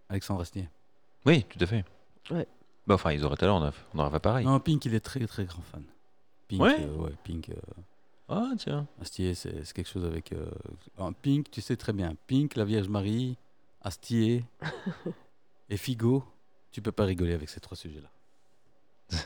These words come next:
Speaker 2: <laughs>
Speaker 1: Tous les autres sujets, y a aucun problème. Et les cryptos aussi. Les cryptos, tu peux pas, tu peux pas rigoler.
Speaker 2: Ah, ça, c'est blasphème, hein.
Speaker 1: Voilà. Donc, c'est ce que je dis. Donc, la Vierge Marie. Hop, hop, hop, hop, pas de discuter.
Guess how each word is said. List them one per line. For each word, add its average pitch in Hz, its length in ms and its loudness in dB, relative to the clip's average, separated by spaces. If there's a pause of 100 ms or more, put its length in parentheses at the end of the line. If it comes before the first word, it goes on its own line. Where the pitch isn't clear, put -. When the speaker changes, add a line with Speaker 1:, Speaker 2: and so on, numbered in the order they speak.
Speaker 2:
<laughs> 92 60 -6
Speaker 1:
Tous 175 80 0
les 165 140 4
autres 151 160 -2
sujets, 113 300 -6
y 95 40 -4
a 85 200 -6 (340)
aucun 107 260 0
problème. 95 400 0
Et 151 60 8
les 131 80 8
cryptos 113 300 -6
aussi. - 200 -12 (500)
Les 104 60 -6
cryptos, - 300 -4
tu 101 120 -4
peux 92 120 -8
pas, 90 300 -4
tu - 80 -20
peux 90 80 -14
pas 98 100 -8
rigoler. 82 380 -10
Speaker 2:
Ah, 101 120 -2
ça, - 100 -4
c'est 98 100 0
blasphème, 90 380 6
hein. 87 100 0 (280)
Speaker 1:
Voilà. 98 180 0 (220)
Donc, 220 120 4
c'est 226 100 8
ce - 80 0
que 202 60 12
je 156 40 2
dis. 214 160 8
Donc, 113 160 2
la 104 80 4
Vierge 113 200 4
Marie. 117 380 0 (880)
Hop, 226 280 10
hop, - 140 4
hop, - 160 0
hop, - 240 0
pas 113 80 -4
de 113 60 -4
discuter. - 360 -10